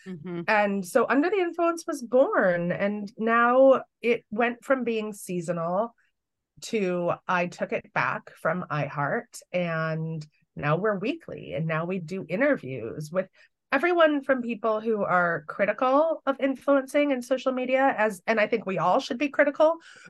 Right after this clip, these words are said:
Speaker 2: of social media and influencing because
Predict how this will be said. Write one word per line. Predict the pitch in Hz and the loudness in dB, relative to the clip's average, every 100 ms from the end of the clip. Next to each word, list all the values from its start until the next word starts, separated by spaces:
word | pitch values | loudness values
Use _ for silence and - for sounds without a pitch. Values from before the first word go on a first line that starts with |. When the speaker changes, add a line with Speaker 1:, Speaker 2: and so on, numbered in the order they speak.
| _ | _
Speaker 2:
of | 247 | -2
social | 262 285 302 | 2 2 4
media | 294 294 285 | 2 4 4
and | 285 | 2
influencing | 269 277 294 294 320 311 320 269 - | 0 2 2 2 0 0 -2 -10 -8
because | 180 - - 247 226 214 196 - | -6 -6 -2 2 2 0 -6 -12